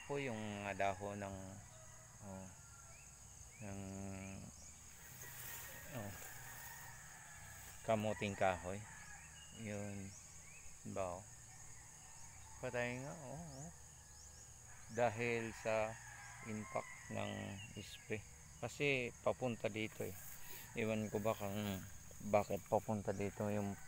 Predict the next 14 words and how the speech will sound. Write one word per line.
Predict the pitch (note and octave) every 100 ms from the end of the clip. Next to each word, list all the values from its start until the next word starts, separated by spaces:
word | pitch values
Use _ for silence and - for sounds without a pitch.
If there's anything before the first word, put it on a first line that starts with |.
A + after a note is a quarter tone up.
| -
pag-spray | G#2 G#2 G#2 - G#2+ G2+
nila. | G2 F2 - - - - - - - - - - - - - A2+
Eh, | A2 G2+ G2+
hindi | G2+ G2
ko | -
na | G2 G2+
lang | G2 G2 G2 G#2+ -
rin, | G#2 G#2+ -
hindi | G2 G2
ko | - G2+
na | G2+
lang | G2+ G2+ G#2
rin, | G2+ G2 G2+ - - - - - - - - -
ah, | G2+ F#2+ F#2+